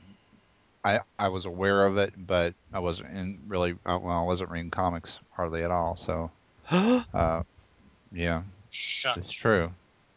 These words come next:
Speaker 1: I'm still playing catch up on some things, so. So that's why it's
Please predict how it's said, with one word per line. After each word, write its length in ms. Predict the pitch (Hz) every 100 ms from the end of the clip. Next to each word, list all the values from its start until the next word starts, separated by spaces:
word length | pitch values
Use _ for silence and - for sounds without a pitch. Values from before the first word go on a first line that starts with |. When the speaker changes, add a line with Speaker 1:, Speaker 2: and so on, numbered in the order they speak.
| - _ _ _ _ 87
Speaker 1:
I'm 140 | 85
still 200 | - 92
playing 260 | - 98 95
catch 280 | 117 110
up 120 | 80 85
on 140 | 85
some 180 | - 80
things, 360 | 87 82 82
so. 280 | - 90 85 85 _ _ _ _ - - - _ _ _ - - - - - - - -
So 200 | - 143
that's 180 | 143 143
why 440 | 135 131 143 151 139 -
it's 160 | -